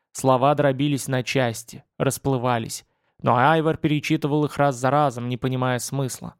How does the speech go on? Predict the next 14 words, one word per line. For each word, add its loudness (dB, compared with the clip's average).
Они 2
не 0
менялись, 0
все 0
никак -2
не -2
менялись. -8
Вся 2
следующая 2
неделя 0
прошла -2
как -4
в -14
тумане. -6